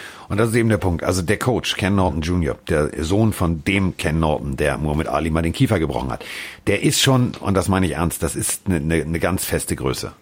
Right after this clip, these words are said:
Ähm, der hat in den Jahren zuvor gezeigt, was er kann. Und ich glaube tatsächlich, ähm, die werden das Ruder irgendwie rumreißen. Die müssen das Ruder irgendwie rumreißen. Ähm, selber gespielt, selber sehr, sehr gut gespielt. Ähm, ist seit zweitausendachtzehn da,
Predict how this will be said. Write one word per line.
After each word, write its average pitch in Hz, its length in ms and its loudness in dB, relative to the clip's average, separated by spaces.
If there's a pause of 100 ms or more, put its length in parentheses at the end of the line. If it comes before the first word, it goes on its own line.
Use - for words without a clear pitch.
(140)
Ähm, 76 380 0
der 80 140 0
hat 101 100 -2
in 110 80 2
den 95 140 4
Jahren 92 180 4
zuvor 98 300 0
gezeigt, 92 340 -2
was 82 140 0
er 80 60 0
kann. 127 260 2 (420)
Und 107 120 0
ich 120 140 -2
glaube 113 260 4
tatsächlich, 92 680 0
ähm, 80 400 2
die 87 140 0
werden 101 240 2
das 85 120 0
Ruder 90 240 2
irgendwie 85 200 0
rumreißen. 67 560 -2
Die 78 60 0
müssen 131 240 4
das 98 160 2
Ruder 64 200 -2
irgendwie 57 200 -6
rumreißen. 50 480 -8 (160)
Ähm, 80 380 2 (880)
selber 120 300 2
gespielt, 131 580 2
selber 87 320 4
sehr, 95 320 4
sehr 87 160 2
gut 80 240 -2
gespielt. - 540 -4 (560)
Ähm, 82 340 2
ist - 100 -4
seit 90 180 0
zweitausendachtzehn 82 840 0
da, 71 260 0